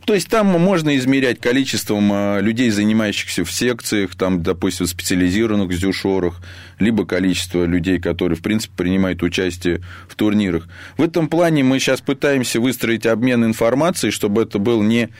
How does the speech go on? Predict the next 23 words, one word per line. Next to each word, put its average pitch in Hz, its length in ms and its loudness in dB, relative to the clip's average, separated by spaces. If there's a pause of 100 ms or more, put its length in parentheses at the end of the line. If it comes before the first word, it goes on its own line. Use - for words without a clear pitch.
(240)
просто 160 380 0
соревнование, 107 640 0
как 92 180 -4
раньше 101 320 -2
соцсоревнование 90 960 -2
с - 100 -6
вымпелом, 90 440 0
а 98 40 0
чтобы 123 300 -2
это 117 180 -4
была 117 340 0
всё-таки - 360 -4
совместная 117 640 -2
партнёрская 107 580 -2
программа 110 480 0
по - 160 -4
развитию 98 440 0
друг 101 240 0
друга 92 340 -2 (300)
и - 60 0
обмену 95 440 2
опытом. 90 500 -6
Поэтому 90 520 0